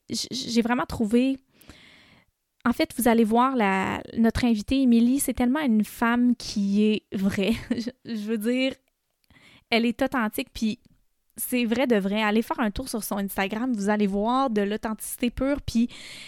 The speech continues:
c'est ce qui est beau chez elle, c'est qu'elle, ce qu'elle prône, puis ce qu'elle est, c'est la même chose. Donc, euh, bref,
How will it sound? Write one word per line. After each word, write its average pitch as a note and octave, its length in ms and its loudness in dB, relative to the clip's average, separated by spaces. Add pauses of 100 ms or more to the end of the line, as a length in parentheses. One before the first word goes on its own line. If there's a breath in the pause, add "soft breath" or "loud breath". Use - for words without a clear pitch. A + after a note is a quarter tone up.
(140 loud breath)
c'est D4+ 200 -2
ce - 120 -6
qui A#3 160 -2
est G#3 80 -4 (140)
beau B3 280 0
chez A3+ 200 0
elle, B3 480 2 (100)
c'est - 300 0
qu'elle, A3+ 500 2 (1900 loud breath)
ce - 140 -6
qu'elle A#3 200 4
prône, C#4+ 300 2
puis A#3+ 140 -4
ce - 100 -6
qu'elle G#3+ 260 2
est, A#3+ 260 -2 (340)
c'est - 240 -2
la G#3+ 120 0
même F#3+ 180 -2
chose. G3+ 440 -6
Donc, G#3 280 -2
euh, G3+ 120 2
bref, A3 260 -4